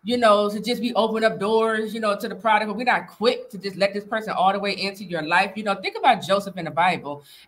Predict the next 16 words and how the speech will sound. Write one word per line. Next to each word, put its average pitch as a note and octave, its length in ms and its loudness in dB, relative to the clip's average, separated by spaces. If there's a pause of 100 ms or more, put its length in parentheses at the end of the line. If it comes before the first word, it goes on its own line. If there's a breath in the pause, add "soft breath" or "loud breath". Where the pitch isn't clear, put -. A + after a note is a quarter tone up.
after G3 240 4
his G#3+ 260 0
brothers F3 460 0
betrayed F3+ 580 -2
him, D#3+ 300 -4
right? F3+ 360 2 (300 loud breath)
You G#3+ 120 -4
know, F3+ 440 2
once D#4 360 2 (180)
Joseph G#3+ 520 0
realized F3+ 580 2
that D#3 360 0 (300)
these A#3+ 260 -2
were F#3+ 140 0
his F#3 180 -6
brothers, B3 640 -2